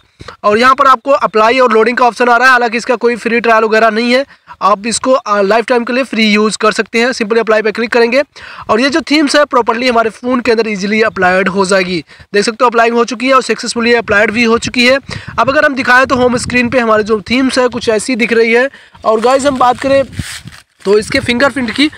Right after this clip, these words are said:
तो मैं उससे भी आपको demo करके दिखाता हूँ कि आपको finger sensor कैसा शो कर रहा है। तो power को हम बंद करेंगे, power को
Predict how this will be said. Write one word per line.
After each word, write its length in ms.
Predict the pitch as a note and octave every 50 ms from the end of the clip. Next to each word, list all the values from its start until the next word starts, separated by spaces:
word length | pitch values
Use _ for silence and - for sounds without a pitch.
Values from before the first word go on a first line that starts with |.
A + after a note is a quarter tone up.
| - - - -
तो 80 | A3+
मैं 120 | A3+ B3 B3+
उससे 220 | B3+ - - D4+
भी 100 | C4 C#4+
आपको 220 | C#4+ C4 - C#4
demo 200 | B3+ A3+ A3+ A#3 A#3+
करके 240 | G#3 A#3+ A3+ B3 A#3
दिखाता 360 | A3 - A3 A3 A3 - B3
हूँ 140 | B3 B3+ B3
कि 100 | B3 B3
आपको 280 | A3 G3 - B3 B3
finger 320 | A3 - A#3 A3 G#3+ A#3+ G#3+
sensor 380 | - A3+ G#3 F#3+ - A#3 C4 - _ _ - - - -
कैसा 360 | G#3+ G3 G3 - - G#3+ G#3+
शो 220 | - - A3 G3 F#3+
कर 160 | G3 F#3+ F3+
रहा 140 | F#3 F3+ E3+
है। 60 | D3+
तो 460 | D3 _ - - - - - - - F#3+
power 200 | A3+ A3 A#3 B3
को 120 | B3+ C4+ B3
हम 80 | A3+
बंद 180 | A#3 A#3+ B3 B3
करेंगे, 320 | C#4 C4 C4 C4 C4 C4
power 240 | A#3+ B3 A3 G#3+ G#3+
को 120 | G#3 A3+